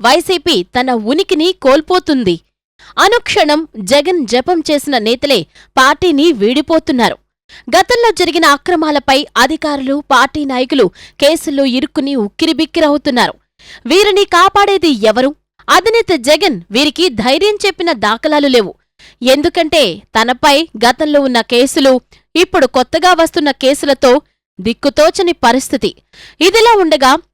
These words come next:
వైసీపీ అధ్యక్షుడు జగన్మోహన్ రెడ్డి సార్వత్రిక ఎన్నికల యుద్ధంలో ఘోర పరాజయం తరువాత మరో యుద్ధానికి సిద్ధం కావాలంటూ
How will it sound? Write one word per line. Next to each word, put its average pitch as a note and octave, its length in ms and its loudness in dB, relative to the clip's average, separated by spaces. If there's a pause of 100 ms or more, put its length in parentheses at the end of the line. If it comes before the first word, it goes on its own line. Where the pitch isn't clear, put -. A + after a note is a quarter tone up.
(180)
వైసీపీ D#4 500 0
అధ్యక్షుడు C4 600 0
జగన్మోహన్ A#3+ 600 -2
రెడ్డి B3 300 0 (280)
సార్వత్రిక G4+ 600 0
ఎన్నికల C#4+ 480 -2
యుద్ధంలో B3+ 600 0
ఘోర B3+ 360 0
పరాజయం C4+ 640 -2
తరువాత A#3+ 600 -2 (380)
మరో C4 240 4
యుద్ధానికి C#4 640 -4
సిద్ధం C4 380 -4
కావాలంటూ B3 640 0